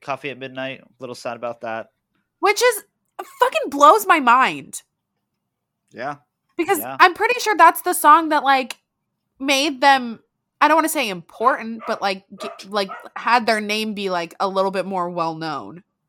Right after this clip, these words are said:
Speaker 2: Again,
Speaker 1: Sounds
Speaker 2: I
Speaker 1: like
Speaker 2: wouldn't know
Speaker 1: Sage
Speaker 2: who the fuck they
Speaker 1: disagrees.
Speaker 2: were. What?
Speaker 1: It sounded like Sage
Speaker 2: What'd you say?
Speaker 1: disagreed with you.
Speaker 2: Uh, that was Rhea, <laughs> not
Speaker 1: Oh,
Speaker 2: Sage.
Speaker 1: well.
Speaker 2: Uh, yeah, still, still Rhea.
Speaker 1: Rhea's a
Speaker 2: Oh,
Speaker 1: big
Speaker 2: motherfucker.
Speaker 1: Stan Atlantic stan.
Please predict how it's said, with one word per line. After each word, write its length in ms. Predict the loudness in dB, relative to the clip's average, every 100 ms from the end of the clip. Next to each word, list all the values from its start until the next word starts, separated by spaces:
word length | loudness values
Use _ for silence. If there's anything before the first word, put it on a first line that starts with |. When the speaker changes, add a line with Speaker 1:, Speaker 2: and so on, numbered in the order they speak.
| -2
Speaker 2:
Again, 240 | 2 2
Speaker 1:
Sounds 120 | 4
Speaker 2:
I 40 | 4
Speaker 1:
like 80 | 4
Speaker 2:
wouldn't 180 | 2 2
know 100 | 0
Speaker 1:
Sage 40 |
Speaker 2:
who 40 | 2
the 60 |
fuck 140 | 2 2
they 40 | 2
Speaker 1:
disagrees. 100 | 0
Speaker 2:
were. 260 | 0 -2 -6 _ _ _ _ _ _ _
What? 340 | -4 0 0 -2 _ _ _ _ _ _
Speaker 1:
It 100 | -20
sounded 220 | -12 -10 -8
like 120 | -12
Sage 200 | -8 -6
Speaker 2:
What'd 160 | -6
you 60 | -8
say? 120 | -12
Speaker 1:
disagreed 240 | -14 -14 -12
with 160 | -14
you. 200 | -14 -18 -20 _ _ _ _ _ _ _
Speaker 2:
Uh, 80 | -4
that 140 | 0 0
was 140 | 0
Rhea, 480 | -8 -10 -6 -6 -8 -12
<laughs> 120 | -10 -4
not 320 | -2 0 -2
Speaker 1:
Oh, 40 | -10
Speaker 2:
Sage. 420 | -10 -10 -12 -18 -18 -20 -20 -14
Speaker 1:
well. 120 | -2
Speaker 2:
Uh, 220 | 2 2 0 _ _ -20
yeah, 200 | -18 -18 -16
still, 720 | -16 -14 -16 -16 -8 -6 -6
still 540 | -8 -12 -16 -8 -6 -4
Rhea. 440 | -4 -2 -2 -2
Speaker 1:
Rhea's 240 | -4 -4 -4
a 80 |
Speaker 2:
Oh, 140 | -10 -6
Speaker 1:
big 300 | -4 -4 -6 0
Speaker 2:
motherfucker. 280 | 0 0 -8
Speaker 1:
Stan 120 | -8
Atlantic 480 | -8 -12 -12 -18 -18
stan. 400 | -12 -10 -10